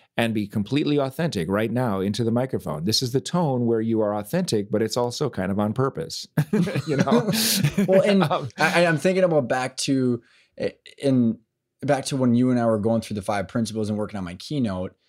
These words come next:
Speaker 2: it was practice, practice, practice, practice, practice. And then you don't have to worry about the words or the
Speaker 1: Yeah.
Speaker 2: medium.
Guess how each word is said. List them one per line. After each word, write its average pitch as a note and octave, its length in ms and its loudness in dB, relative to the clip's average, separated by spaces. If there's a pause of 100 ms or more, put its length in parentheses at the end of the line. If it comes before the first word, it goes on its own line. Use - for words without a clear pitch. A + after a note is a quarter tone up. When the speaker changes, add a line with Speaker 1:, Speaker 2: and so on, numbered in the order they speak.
(320)
Speaker 2:
it C3+ 80 6
was C3 240 4
practice, - 480 -4
practice, A#2 340 -4
practice, G2+ 320 -6
practice, G2 300 -10
practice. G#2+ 680 -6
And A2+ 160 -2
then B2+ 180 2
you B2+ 100 0
don't B2 160 2
have A#2+ 140 -4
to G#2+ 80 -4
worry A#2 240 0
about A2 200 0
the F#2 80 -6
words F#2+ 480 -2
or A2 200 -2
the F#2+ 320 2
Speaker 1:
Yeah. F#2+ 180 2
Speaker 2:
medium. G2+ 640 0